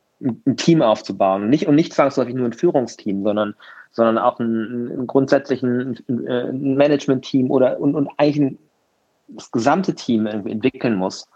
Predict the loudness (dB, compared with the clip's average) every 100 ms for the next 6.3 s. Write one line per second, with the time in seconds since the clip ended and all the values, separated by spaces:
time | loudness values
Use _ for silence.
0 | _ -20 -20 -6 -6 0 0 2 0 0
1 | -2 0 2 2 4 4 2 2 0 -2
2 | -4 -6 -6 -6 -6 -4 0 2 0 -4
3 | -12 _ -16 -8 -8 -8 -12 -8 -6 -6
4 | -8 _ _ -20 _ -20 _ 0 2 4
5 | 2 0 2 2 2 0 0 0 0 0
6 | -2 -2 -14